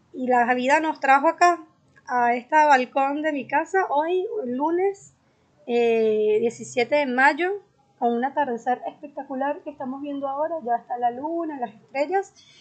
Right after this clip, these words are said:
y con la ciudad de Lisboa de fondo que ustedes están escuchando en esta grabación.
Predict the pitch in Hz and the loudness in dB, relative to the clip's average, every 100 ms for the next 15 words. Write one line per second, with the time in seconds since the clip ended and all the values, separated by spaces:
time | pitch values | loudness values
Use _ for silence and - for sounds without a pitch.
0 | - _ - 220 240 240 226 240 233 233 | -20 _ -16 -6 -2 0 0 2 4 4
1 | 240 254 277 - 233 240 269 226 226 247 | 4 0 -2 -2 2 2 2 0 -4 -2
2 | 240 277 285 233 - 214 233 240 - 220 | -2 -2 -4 -10 -10 -10 -10 -12 -10 -10
3 | 220 240 220 208 233 226 233 233 214 214 | -10 -12 -8 -6 -6 -4 -2 -2 -2 -2
4 | 320 381 | 2 4